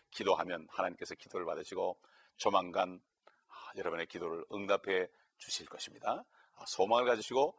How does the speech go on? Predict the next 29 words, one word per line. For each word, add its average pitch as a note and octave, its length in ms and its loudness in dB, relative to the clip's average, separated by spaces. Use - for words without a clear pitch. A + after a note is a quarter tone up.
위로를 F#2+ 280 6
받으시기 E2 340 0
바랍니다. D#2+ 420 -2
우리 C3 140 8
계속해서 B2+ 480 10
우리 B2+ 120 2
십삼, D3+ 640 6
아, A2 240 10
십육 C3 440 0
장 C#3 320 8
십삼 - 500 6
절부터 A2 320 6
또 G2+ 120 -4
공부하도록 F2+ 520 0
하겠습니다. F#2 480 2
이 A2 100 2
하나님의 A#2 320 10
말씀, C3 500 6
이 C#3 180 4
예언의 C3+ 180 12
말씀을 C#3 400 8
읽기만 B2+ 360 6
해도 B2 180 6
축복이요 A#2+ 640 2
듣기만 D3 380 4
해도 D3 140 4
축복이요 C#2 420 -10
이 G2+ 120 -4
말씀을 G2 460 4